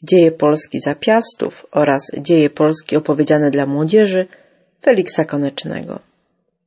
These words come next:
Jeśli nie zdążyli państwo zanotować tytułów książek, zapraszamy na stronę internetową Instytutu Edukacji Narodowej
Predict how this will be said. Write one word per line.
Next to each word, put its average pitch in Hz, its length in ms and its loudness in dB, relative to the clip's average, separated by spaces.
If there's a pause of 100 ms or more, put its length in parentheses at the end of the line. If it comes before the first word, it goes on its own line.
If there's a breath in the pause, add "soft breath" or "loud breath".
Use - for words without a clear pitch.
(320)
Jeśli 175 260 0
nie 170 100 4
zdążyli 170 420 2
państwo 160 480 0
zanotować 156 560 0
tytułów 156 440 -4
książek, 202 600 0 (420 soft breath)
zapraszamy 170 640 2
na 175 140 2
stronę 170 360 0
internetową 160 800 0
Instytutu 160 600 -2
Edukacji 151 600 -2
Narodowej 147 640 -2